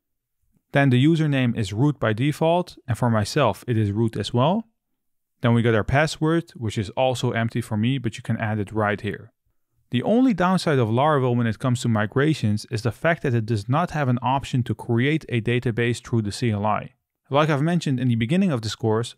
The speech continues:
I've got an extension installed called Database Client, which can be found in the sidebar of my Visual Studio Code.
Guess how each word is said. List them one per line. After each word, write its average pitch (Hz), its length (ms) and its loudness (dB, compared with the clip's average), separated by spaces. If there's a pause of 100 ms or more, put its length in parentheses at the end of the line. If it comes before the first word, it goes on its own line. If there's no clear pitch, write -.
I've 113 140 2
got 175 160 2
an 190 80 2
extension 151 580 -2
installed 127 520 0
called - 280 -4
Database 123 520 0
Client, 98 520 -6
which 110 160 -6
can 131 180 0
be 120 100 0
found 147 420 -2
in 123 120 -2
the 104 60 2
sidebar 123 640 0
of 104 100 -2
my 104 240 -2
Visual 110 280 0
Studio 123 300 -2
Code. - 440 -4